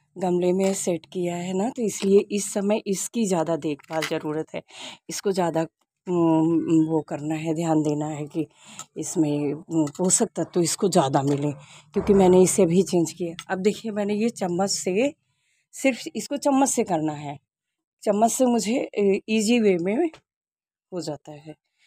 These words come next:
अब मैंने क्या करना है, ये जो मेरे प्याज के छिलके हैं इनको मैं यहाँ ऐसे, ये, ये, ये देखिए ऐसे दबा दूँगी। अब ये जो छिलका है ये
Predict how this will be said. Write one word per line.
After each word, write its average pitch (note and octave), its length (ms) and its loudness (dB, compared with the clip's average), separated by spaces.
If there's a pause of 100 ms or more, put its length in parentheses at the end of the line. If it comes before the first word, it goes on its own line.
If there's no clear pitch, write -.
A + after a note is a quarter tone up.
(340)
अब G3 60 -6
मैंने G3 240 -2
क्या G3 200 -2
करना F3+ 320 -2
है, G3 340 2
ये G3+ 60 8
जो G#3 200 2
मेरे G3 200 0
प्याज F3 400 0
के G#3+ 160 -6 (600)
छिलके F3+ 400 -10
हैं F#3+ 520 -12 (140)
इनको F#3 360 -4
मैं E3+ 240 -2
यहाँ F3+ 480 -8 (1120)
ऐसे, E3+ 280 -8 (1000)
ये, - 160 -10 (880)
ये, F3+ 220 2 (500)
ये G3+ 160 2
देखिए A#3 460 -2 (180)
ऐसे E3+ 320 -2 (380)
दबा D3 260 -8
दूँगी। C#3 360 -14 (720)
अब F#3+ 200 -8
ये F#3+ 380 -2
जो A3+ 160 -2
छिलका G3 420 -2
है G3 280 2
ये B3+ 180 4